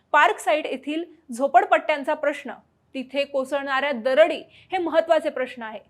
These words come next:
तसेच धारावीच्या पुनर्वसनांची प्रक्रिया सुरू आहे, तेथील पाच हजार प्रकल्प बाधितांचे पुनर्वसन मुलुंडमध्ये करण्यात येणार असल्याने मुलुंडकरांमध्ये अस्वस्थता आहे.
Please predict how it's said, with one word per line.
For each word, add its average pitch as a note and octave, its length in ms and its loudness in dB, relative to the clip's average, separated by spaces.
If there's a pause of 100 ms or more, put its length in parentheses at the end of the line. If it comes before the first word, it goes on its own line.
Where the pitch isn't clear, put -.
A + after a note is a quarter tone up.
(140)
तसेच C#4 360 -4
धारावीच्या C#4 680 -2 (360)
पुनर्वसनांची F#4 720 0
प्रक्रिया C#4+ 520 -2
सुरू D#4 280 -4
आहे, A3+ 220 -2 (220)
तेथील C#4 240 -10 (160)
पाच D4+ 260 4
हजार D4+ 260 -2
प्रकल्प D#4 560 -2 (420)
बाधितांचे C#4+ 760 0
पुनर्वसन E4 680 2
मुलुंडमध्ये E4+ 600 -2
करण्यात D4 380 -4
येणार C#4+ 280 -4
असल्याने B3 500 -8 (280)
मुलुंडकरांमध्ये D4 840 -2
अस्वस्थता C4 640 -4
आहे. G#3+ 220 -6